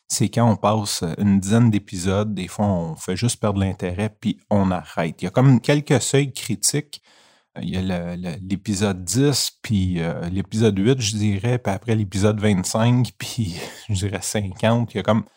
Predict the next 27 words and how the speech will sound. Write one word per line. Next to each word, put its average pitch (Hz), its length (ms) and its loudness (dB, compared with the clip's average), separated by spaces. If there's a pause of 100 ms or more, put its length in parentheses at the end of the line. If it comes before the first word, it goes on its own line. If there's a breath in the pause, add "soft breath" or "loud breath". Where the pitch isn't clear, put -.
(360 soft breath)
il 107 40 0
y - 20 2
a - 20 -4
comme 117 200 0
quelques 147 380 2
points 131 680 4
où 104 100 -6
ce - 120 -8
que 92 440 -2
souvent, 104 440 0
bon, 90 220 -2
on 85 40 -6
se - 160 -8
dit, « 85 100 2
Ah, 87 60 -2
je 87 80 -8
vais 87 60 -6
faire 85 180 -4
d'autres 92 220 -10
choses », 92 280 -6
ou - 80 -12
on 87 120 -6
est 90 160 -10
tanné, 92 340 -2
ou 95 80 -2
peu 85 140 -8
importe. - 440 -6